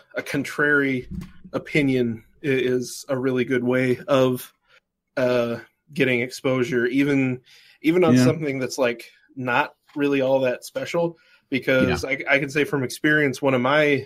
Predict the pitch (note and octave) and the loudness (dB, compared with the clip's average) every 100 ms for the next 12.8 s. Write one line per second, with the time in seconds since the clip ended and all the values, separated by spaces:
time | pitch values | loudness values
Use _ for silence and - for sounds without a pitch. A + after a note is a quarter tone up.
0 | - D3 C#3 - D3 C#3+ C3+ B2 D#3 D3 | -2 -2 -2 0 -2 0 -2 0 0 2
1 | B2 B2 A#2+ _ _ _ _ - C#3 A#2+ | 2 2 -2 _ _ _ _ -2 -2 0
2 | C3 C3+ B2+ C#3 C3 B2+ B2+ C#3 C3+ C3 | 0 0 -2 -2 -2 -2 -2 -2 0 0
3 | B2+ B2+ A#2+ B2+ B2 A#2 A#2 _ - B2 | 0 -4 0 4 4 4 -4 _ 0 2
4 | B2 A#2+ A#2 - - C#3+ C3+ A2+ - D#3 | 4 2 -2 -8 -4 -2 -2 -4 -6 -4
5 | - B2 A#2+ A2+ A2+ G#2+ B2+ - - - | 2 2 2 -2 -8 -8 -8 -10 -12 -20
6 | _ _ _ _ - C3 B2 B2 B2 G2 | _ _ _ _ -2 -2 0 -2 -2 -2
7 | F#2 - - - C#3 D#3+ F#3 - - - | -4 -8 -14 -4 0 4 4 4 -2 -2
8 | D#3 F#3 F3 D#3 D#3+ D3+ D#3+ C#3+ F3+ D3+ | 2 4 4 4 2 2 0 2 2 2
9 | C3+ E3 E3+ C3+ D3+ G3 C#3 B2+ A2+ C#3+ | 0 -2 -2 -2 2 2 2 -2 -2 -4
10 | D#3+ _ _ _ _ _ - B2+ B2+ B2 | -6 _ _ _ _ _ 0 4 4 2
11 | - G#2 C3 - _ - - - D#3 E3 | 0 4 4 2 _ -20 -6 2 4 4
12 | D#3 E3 G3+ F#3+ G3 F3+ D#3+ | 0 0 2 4 6 4 4